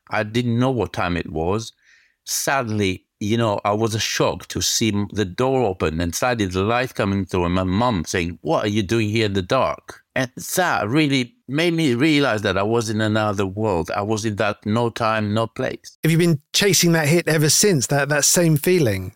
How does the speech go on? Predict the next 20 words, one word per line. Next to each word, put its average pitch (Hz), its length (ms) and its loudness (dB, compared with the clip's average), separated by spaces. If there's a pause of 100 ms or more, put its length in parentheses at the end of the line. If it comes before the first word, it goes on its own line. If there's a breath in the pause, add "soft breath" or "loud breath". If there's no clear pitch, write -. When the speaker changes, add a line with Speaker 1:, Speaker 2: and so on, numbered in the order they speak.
(160)
Speaker 1:
Definitely, 95 600 -4
yes. - 440 -10 (300)
And 117 220 0
it, 123 140 -2
it - 260 -4
came, 156 500 0
uh, 98 200 0
uh, 104 120 0
you 120 160 0
know, 113 200 0
a 110 100 -2
few 175 240 -2
times 113 360 -2
it 98 120 -10
came. 107 320 0 (420 soft breath)
Once 131 400 0
it 139 60 -2
came 123 200 0
on 110 140 0
stage, 131 640 -4